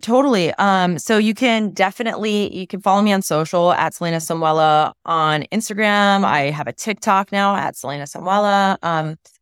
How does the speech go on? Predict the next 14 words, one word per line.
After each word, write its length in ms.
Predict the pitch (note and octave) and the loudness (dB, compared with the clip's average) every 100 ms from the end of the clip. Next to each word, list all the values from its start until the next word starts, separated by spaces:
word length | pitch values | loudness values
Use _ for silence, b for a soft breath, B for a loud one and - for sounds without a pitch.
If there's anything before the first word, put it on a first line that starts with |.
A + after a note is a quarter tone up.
| _ | _
but 220 | - F#3 F#3 | 0 2 2
if 120 | G3 | -2
you'd 140 | G#3+ | 0
like 160 | F3+ F3 | 0 -2
to 80 | G3+ | -6
take 220 | F#3+ - | -8 -10
class 460 | - E3 D#3 F#3+ | -6 -4 -2 -4
with 140 | A#3 A#3 | -6 0
me, 300 | A#3+ A#3+ A#3+ | 2 2 0
you 80 | G#3+ | -4
should 220 | E3+ E3 | -6 -4
download 300 | D#3+ E3 D#3+ | -2 -2 -6
the 60 | |
Peloton 480 | - D#3 D3 - - | -8 -8 -8 -10 -16